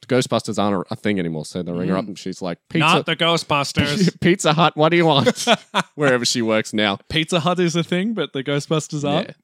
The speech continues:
Speaker 1: Yeah. Uh, and I think we'll see that Sigourney Weaver, Dana, is married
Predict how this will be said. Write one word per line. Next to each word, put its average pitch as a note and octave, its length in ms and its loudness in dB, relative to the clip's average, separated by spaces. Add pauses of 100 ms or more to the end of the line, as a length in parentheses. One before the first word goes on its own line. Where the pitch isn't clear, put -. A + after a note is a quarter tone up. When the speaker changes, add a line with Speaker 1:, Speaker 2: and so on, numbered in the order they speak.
Speaker 1:
Yeah. G#2+ 240 2
Uh, G#2 40 2
and G#2+ 100 2
I A2 60 0
think B2 180 -4
we'll G#2 120 -2
see G#2 360 -2
that F#2 380 -4
Sigourney F2+ 400 -4
Weaver, F2 320 -2 (260)
Dana, F2+ 380 -4
is F2+ 220 -12
married F2 400 -4